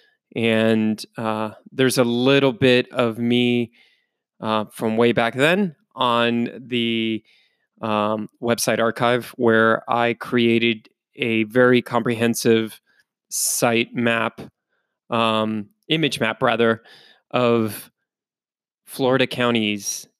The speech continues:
And it was the only thing that was held over when they redesigned the site in two thousand. And, uh, I am very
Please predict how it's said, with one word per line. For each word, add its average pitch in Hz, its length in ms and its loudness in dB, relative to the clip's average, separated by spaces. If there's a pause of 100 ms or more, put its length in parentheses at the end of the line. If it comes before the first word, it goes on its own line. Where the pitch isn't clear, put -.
(120)
And 113 800 0
it 127 80 -4
was 117 140 -2
the 127 120 -4
only 135 220 2
thing 135 140 0
that 123 80 4
was 117 140 0
held 120 200 0
over 131 220 2
when 120 160 2
they 117 80 0
redesigned 120 480 -2
the 117 60 -4
site 123 200 -2
in 123 100 -4
two 120 120 -4
thousand. 143 420 2 (640)
And, 120 580 0
uh, 117 640 0
I 117 120 -2
am 113 200 -2
very 113 400 0